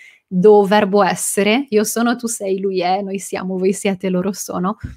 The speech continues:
pequenos estímulos, desse tipo fazem com que você volte para a aula com mais facilidade. Inclusive hoje no Instagram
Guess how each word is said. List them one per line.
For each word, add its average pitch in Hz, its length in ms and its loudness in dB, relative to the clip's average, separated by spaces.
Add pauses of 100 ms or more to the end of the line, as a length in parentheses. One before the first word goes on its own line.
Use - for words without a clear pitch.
pequenos 311 440 2
estímulos, 208 800 -6
desse 214 260 -4
tipo 240 300 -10
fazem 226 340 -2
com 226 160 -6
que 214 100 -6
você 208 440 -4
volte 208 400 2
para 214 180 0
a 202 60 4
aula 190 180 2
com 208 140 -4
mais 185 200 0
facilidade. 190 720 -8 (120)
Inclusive 226 480 4
hoje 226 200 6
no 233 120 4
Instagram 208 440 -2